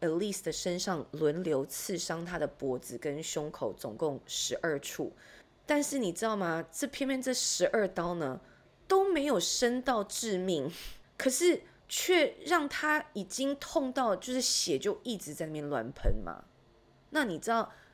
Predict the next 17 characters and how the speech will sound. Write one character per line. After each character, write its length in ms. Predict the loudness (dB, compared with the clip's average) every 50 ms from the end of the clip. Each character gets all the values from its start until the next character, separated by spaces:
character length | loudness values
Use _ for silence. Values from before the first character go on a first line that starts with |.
| _ _
你 140 | -6 -4 -2
的 100 | -2 -2
伤 300 | 0 0 0 0 0 -2
口 360 | 0 2 2 2 2 0 -6 -12 -16 -16 -10
不 160 | -2 -2 -2 0
到 220 | 2 2 2 2
致 260 | 0 -2 -4 -2 -2
命， 240 | -2 -2 -2 -4 0
但 160 | 2 2 2 2
是 200 | 0 -2 -2 -2
深 400 | -2 -2 0 0 0 0 0 0
到 200 | -2 -2 -2 -2
已 100 | -6 -10
经 280 | -10 -6 -4 -4 -4 -2
这 120 | -2 -2
样 120 | -2 -2
子 220 | -4 -4 -4 -4